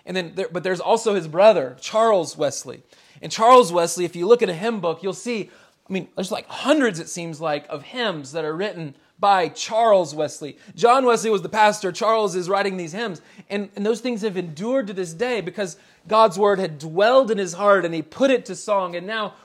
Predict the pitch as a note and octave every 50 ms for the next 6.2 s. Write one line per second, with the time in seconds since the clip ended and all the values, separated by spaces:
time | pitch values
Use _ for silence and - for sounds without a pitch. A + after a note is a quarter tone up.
0 | _ - G3 B3 C4 - B3 G#3+ G3+ G3 F#3 F3 F3 E3+ D#3+ - - E3+ D#3 D#3
1 | D#3+ D#3+ D#3 D#3 D3 - - - D3 D3 D3 C#3 D3 C#3 C#3+ - - - C3+ B2+
2 | C#3 D3 C3 A#2+ A2 A2 - _ _ _ _ _ _ _ _ _ _ - D3+ D#3
3 | D#3 - F#3 F#3 F#3 F3+ E3+ D#3+ D3 C#3+ D3+ D3 C#3 C#3 - D3 C#3 C#3+ D3 D3+
4 | C#3 C#3+ C#3 - - - - - C#3+ C3+ B2+ A#2+ _ - C3 - - - B2 C3
5 | B2+ B2+ C3+ B2 B2 A#2+ A#2+ - C3+ C#3 C3 - D3 C#3 C3+ C3+ C3 B2+ C3 C3+
6 | C3 B2+ -